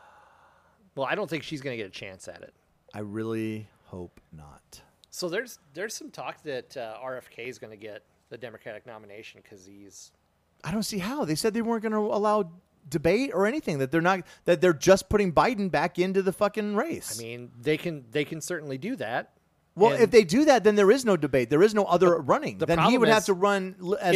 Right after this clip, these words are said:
Speaker 1: independent,
Speaker 2: independent.
Speaker 1: and he's gonna do that. That's the thing.
Speaker 2: But then,
Speaker 1: He's gonna
Speaker 2: you
Speaker 1: run
Speaker 2: see, and
Speaker 1: independent.
Speaker 2: then this is gonna be the argument. You're gonna split the Democrat vote.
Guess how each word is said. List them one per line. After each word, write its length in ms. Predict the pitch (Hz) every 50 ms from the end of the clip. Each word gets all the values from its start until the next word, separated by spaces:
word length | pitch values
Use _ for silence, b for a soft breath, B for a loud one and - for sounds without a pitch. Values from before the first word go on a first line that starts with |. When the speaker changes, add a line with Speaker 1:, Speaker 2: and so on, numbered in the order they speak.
| 202 202
Speaker 1:
independent, 120 | 190 196 196 196 175
Speaker 2:
independent. 320 | 226 311 285 120 98 -
Speaker 1:
and 80 | 143 135
he's 200 | 139 156 135 135
gonna 180 | 135 117 110
do 140 | 107 151 143
that. 200 | 104 - - - _ -
That's 220 | 135 131 139 -
the 80 | - 110
thing. 240 | - 147 131 - - _
Speaker 2:
But 140 | - 175 170
then, 120 | 190 180 170
Speaker 1:
He's 100 | 175 180
gonna 140 | - 165
Speaker 2:
you 40 | 175 -
Speaker 1:
run 80 | 170
Speaker 2:
see, 180 | - - - 208
and 100 | 180 165
Speaker 1:
independent. 240 | 160 170 165 156 135
Speaker 2:
then 40 |
this 140 | 175 160 -
is 80 | 156 147
gonna 160 | 160 175 170
be 80 | 160 165
the 140 | 147 151
argument. 320 | 147 143 131 120 110 107 127
You're 100 | 135 139
gonna 140 | 151 147 131
split 280 | - - - 175 160
the 60 | 151
Democrat 500 | 147 131 147 135 135 131 - 131 120 113
vote. 220 | 104 101 90 92